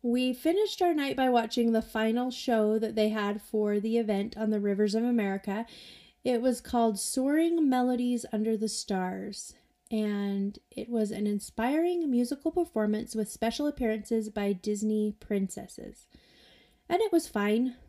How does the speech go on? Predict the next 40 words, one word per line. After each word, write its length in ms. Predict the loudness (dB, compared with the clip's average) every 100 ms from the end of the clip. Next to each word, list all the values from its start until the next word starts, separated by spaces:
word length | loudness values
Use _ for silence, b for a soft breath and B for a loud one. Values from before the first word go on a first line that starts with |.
| -8
The 80 | 0
performers 640 | 0 4 4 4 2 0
were 120 | -2
great, 680 | -2 2 2 2 -2 -12 -16 b b b
but 100 | 2
I 80 | 4
was 140 | 4 4
a 40 |
little 300 | 2 2 2
over-, 340 | 2 2 0 -4 2
underwhelmed 1000 | 4 6 4 4 4 4 2 0 0
by 240 | 0 2 2
the 120 | 2
night 260 | 2 0 0
in 180 | 0
general, 520 | 2 2 2 2 0 0
and 240 | 0 2
while 420 | 2 2 2 0
I 140 | -2 0
enjoyed 480 | 2 2 0 0 -2
the 100 | -6
show, 580 | -4 -2 2 2 2 0
I 100 | 0
didn't 260 | 0 -2 0
feel 120 | 0
like 200 | 0 -2
it 100 | -2
was 160 | 0
enough 500 | 2 0 0 -2 -6 -8
to 140 | -6
save 720 | -4 -2 2 4 4 4 0 -8 b b b b b -4
the 140 | -4
party 640 | -2 0 2 2 0 -2
for 260 | -4 -4 -2
me. 480 | 0 0 -2 -8 -16 _ _ _ B B B B B B _
So 60 | 2
after 300 | 4 6 6
that, 180 | 6 6
we 120 | 4
left. 480 | 2 0 -4 -14